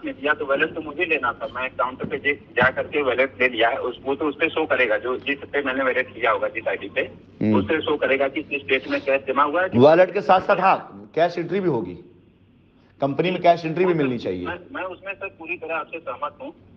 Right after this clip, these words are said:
Speaker 1: और जैसे वो cash, जैसे ही मैं counter पे जमा किया और ठप्पा लग के जो वो रसीद मिलती थी, सर, हम
Speaker 2: हम्म।
Speaker 1: लोग वॉलेट देखने के बाद वो रसीद हमारे किसी काम की रहती नहीं थी, तो हम लोग उसको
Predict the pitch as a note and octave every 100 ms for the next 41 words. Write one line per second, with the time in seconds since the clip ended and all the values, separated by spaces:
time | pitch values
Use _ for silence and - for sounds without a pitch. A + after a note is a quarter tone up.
0 | - - C3+ D3+ - C3 C#3 F3+ F#3 D3+
1 | D3 E3+ D#3 E3+ - C#3 D3 D3 F#3 F3+
2 | - C#3+ - - F3 D#3 D3+ F3 D#3+ E3+
3 | - - E3 D#3+ D#3 E3+ D#3 D#3+ E3 C#3+
4 | B2+ D3+ D#3 C#3 - E4 - C#3 - F4
5 | F#4+ - - - - - - E3+ D#3 C#3+
6 | D#3 D#3 D#3 E3 F3+ E3 F3+ F3+ E3 D3+
7 | F3 E3 D#3 E3+ E3 - C#3+ E3 F3 D3
8 | C#3 D3+ C3+ - A#2+ B2+ B2+ C#3 C#3+ -
9 | C3+ B2+ D#3